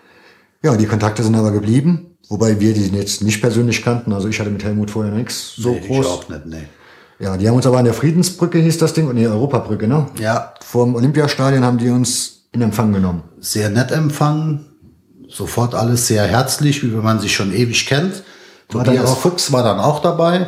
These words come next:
Speaker 1: Ja, Tobias Fuchs, für die Leute, die den nicht kennen, das ist der Vereinsarchivar von Borussia Neunkirchen.
Speaker 2: Der in Berlin lebt.
Speaker 1: Genau, der in Berlin lebt.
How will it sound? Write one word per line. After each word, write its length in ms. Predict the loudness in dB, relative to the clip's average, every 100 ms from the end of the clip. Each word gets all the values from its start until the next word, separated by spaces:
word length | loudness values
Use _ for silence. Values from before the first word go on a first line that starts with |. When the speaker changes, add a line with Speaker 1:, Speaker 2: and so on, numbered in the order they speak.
| -4
Speaker 1:
Ja, 140 | -8 -10 -18
Tobias 440 | -8 -4 2 2 2
Fuchs, 260 | 0 -2
für 300 | -6 -8 -2
die 80 | 0
Leute, 160 | 2 2 0
die 20 |
den 140 | 2
nicht 220 | 2 2 0
kennen, 180 | 0
das 140 | 0 0
ist 180 | -2 -4
der 80 | -4
Vereinsarchivar 680 | 0 0 2 2 2 2 2
von 160 | 2
Borussia 320 | 0 0 2
Neunkirchen. 640 | 2 2 2 2 2 0 -4 -20 _ -20 _
Speaker 2:
Der 140 | -12 -8
in 80 | -6
Berlin 340 | -6 -6 -4
lebt. 300 | 0 0 2
Speaker 1:
Genau, 220 | 0 0
der 140 | 0 0
in 80 | 0
Berlin 240 | 2 4
lebt. 300 | 4 2 -4